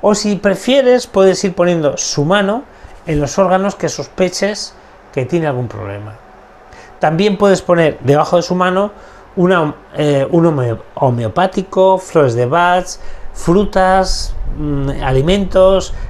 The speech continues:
medicamentos para saber si, eh, debe tomarlos o no. Siempre que el brazo baja es no. Siempre que el brazo se queda quieto es sí.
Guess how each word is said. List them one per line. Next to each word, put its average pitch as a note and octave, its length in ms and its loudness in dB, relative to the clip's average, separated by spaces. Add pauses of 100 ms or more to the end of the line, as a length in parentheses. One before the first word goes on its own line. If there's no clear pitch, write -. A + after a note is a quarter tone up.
medicamentos D#3 800 0
para E3 200 0
saber E3 420 2 (280)
si, F3+ 480 2 (300)
eh, C3 580 0
debe E3 220 2
tomarlos E3 480 0
o A#2+ 60 0
no. G2 220 -2 (1080)
Siempre A#3+ 420 0
que F3 100 2
el D3+ 60 4
brazo D#3 360 2
baja F3+ 480 0 (360)
es G#3 640 -4 (320)
no. F3 360 0 (320)
Siempre F#3+ 340 0
que F3+ 100 0
el D3 80 2
brazo E3 280 2
se B2 120 -6
queda D#3 240 2
quieto E3 540 -2
es D#3+ 400 -2 (140)
sí. - 340 -8